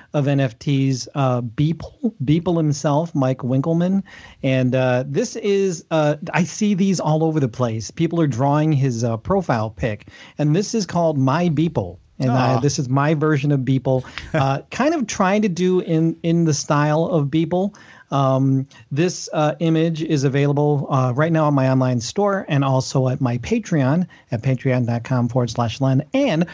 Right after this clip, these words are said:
Speaker 1: it's also dropped as an N F T at OpenSea. So go ahead and
Speaker 2: Oh.
Speaker 1: search me, Len P, over there. Uh, and finally, I, bef-, I wanna real quickly, I wanna talk about, um, uh, I just launched a new Kickstarter, Geek a Week,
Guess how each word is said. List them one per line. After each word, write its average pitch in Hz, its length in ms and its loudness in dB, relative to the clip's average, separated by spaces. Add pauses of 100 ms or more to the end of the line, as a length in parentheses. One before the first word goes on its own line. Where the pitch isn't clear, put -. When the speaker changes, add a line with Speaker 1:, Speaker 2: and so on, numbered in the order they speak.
(220)
Speaker 1:
it's 147 160 -2
also 185 320 0
dropped 147 400 0
as 127 100 0
an 131 80 2
N 135 140 2
F 127 160 -4
T 123 340 0
at 107 80 -2
OpenSea. 123 640 -2
So - 180 0
go 156 180 2
ahead 185 180 2
and 196 100 -2
Speaker 2:
Oh. - 20 -4
Speaker 1:
search 175 320 -2
me, 135 260 2
Len 151 380 2
P, 139 360 0 (340)
over 147 300 0
there. 127 420 -2 (440)
Uh, 139 380 0
and 165 380 0
finally, 247 560 0
I, 170 140 0
bef-, 143 440 -4
I 156 120 0
wanna 180 180 2
real 220 180 0
quickly, 214 320 -2
I 170 60 2
wanna 170 180 0
talk 160 300 -2
about, 135 440 0
um, 135 480 2
uh, 131 280 0
I 139 80 0
just 170 260 -2
launched 185 300 0
a - 20 2
new 156 140 2
Kickstarter, 202 600 0
Geek 175 220 -2
a 165 60 2
Week, 170 340 0